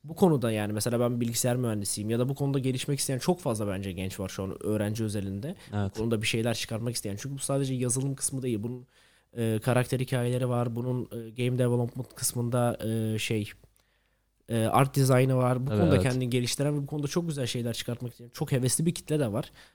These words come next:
Speaker 1: Bence yani Efe Uygaç bu konuda da konuşacaktır. Bu konuyla ilgilenen insanları da ben davet ediyorum ve gelmelerinin gerekli olduğunu da düşünüyorum gerçekten. Çünkü Türkiye'de ismi olan bir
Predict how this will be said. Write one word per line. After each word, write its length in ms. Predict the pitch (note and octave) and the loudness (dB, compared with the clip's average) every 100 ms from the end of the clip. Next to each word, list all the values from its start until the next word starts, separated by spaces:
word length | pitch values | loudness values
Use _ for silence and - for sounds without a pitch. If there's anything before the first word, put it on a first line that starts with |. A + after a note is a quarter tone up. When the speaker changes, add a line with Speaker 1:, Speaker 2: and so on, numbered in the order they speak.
| _ | _
Speaker 1:
Bence 220 | A#2 C#3 D3 | 0 4 4
yani 300 | C#3+ C#3 - | 4 2 0
Efe 180 | B2 D3 | 0 4
Uygaç 380 | D3+ E3 - C#3+ | 6 4 2 -6
bu 100 | C3+ | -4
konuda 300 | D#3 D#3+ D3+ | 0 2 2
da 60 | |
konuşacaktır. 680 | C3+ A#2+ A#2 E3+ E3 - F3+ | 2 -2 0 -2 -2 -4 -4
Bu 60 | C3+ | -6
konuyla 500 | D3+ D3+ D#3 D#3 D3 - _ | -8 -8 0 2 2 -4 _
ilgilenen 420 | C3+ C3 C3+ D#3+ | -2 4 6 8
insanları 480 | E3 B2+ A#2+ B2+ C3 | 6 4 2 2 2
da 160 | A2 E2+ | 0 0
ben 200 | F#2+ F2+ - _ _ _ | -4 -4 -8 _ _ _
davet 300 | A2 A#2+ D3+ | 4 6 6
ediyorum 320 | F3 F#3+ F#3+ | 6 6 6
ve 60 | E3 | 2
gelmelerinin 580 | B2+ A#2 B2 B2+ D#3 D#3+ - | 2 2 2 2 0 -2 0
gerekli 280 | B2 A#2 C#3 | 2 2 2
olduğunu 280 | A#2+ A#2 D3 | 2 0 -2
da 100 | B2+ | -4
düşünüyorum 420 | - A#2+ G2+ F#2+ | -6 -4 -4 -4
gerçekten. 420 | G2+ - C3+ F3+ | -4 -4 -2 -2
Çünkü 320 | - D3 G3 - - - - - _ - | -2 -2 -2 -2 -14 -20 -20 -20 _ 0
Türkiye'de 580 | F#3+ G#3+ - E3 F#3 | 2 4 6 6 6
ismi 400 | - C3 - E3 | 2 0 2 4
olan 360 | F#3+ F3+ C#3+ A2+ | 6 6 4 2
bir 200 | A2+ | 0